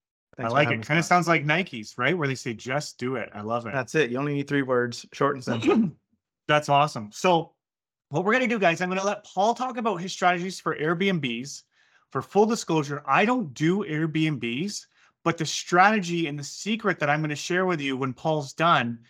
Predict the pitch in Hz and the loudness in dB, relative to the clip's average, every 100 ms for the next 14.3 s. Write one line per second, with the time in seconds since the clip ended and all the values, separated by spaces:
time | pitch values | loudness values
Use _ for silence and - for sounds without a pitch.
0 | _ _ - 160 180 180 165 160 147 - | _ _ -2 2 2 2 0 0 -2 -6
1 | 135 - 196 - 147 160 160 156 139 147 | -12 -6 -8 -4 -2 -2 -2 -4 -4 -6
2 | 175 175 143 156 185 190 170 180 165 185 | -4 -4 -2 0 2 2 2 2 2 2
3 | 165 175 220 226 - _ - 151 147 147 | 2 2 0 -4 -20 _ 0 2 0 -2
4 | - 180 170 175 151 143 - 131 190 233 | 4 4 6 2 2 -2 -2 2 4 4
5 | 214 165 135 120 131 170 - _ _ _ | 2 4 4 4 -2 -6 -10 _ _ _
6 | - 139 - - 170 160 175 - - - | -4 -4 -4 -4 2 4 4 0 -10 -20
7 | - 196 254 269 - 214 160 147 135 - | -6 0 2 0 0 -4 -2 -4 -2 -4
8 | 147 156 170 160 151 143 147 - 143 147 | -2 2 2 2 2 2 -2 4 6 6
9 | 131 107 104 - 139 127 139 156 156 - | 2 -8 -10 -8 -6 -6 -4 -2 -2 -2
10 | - 151 143 139 - - 143 147 143 120 | 2 2 2 -4 -10 2 4 6 4 0
11 | 110 110 _ _ _ 131 107 156 220 190 | -4 -8 _ _ _ -14 0 2 6 4
12 | 120 - 135 123 120 110 113 113 _ _ | 2 -4 -2 -2 -2 -8 -10 -12 _ _
13 | - 139 135 135 160 151 147 139 127 131 | -8 -4 -2 2 2 4 2 2 2 2
14 | 127 120 - | 2 -2 -10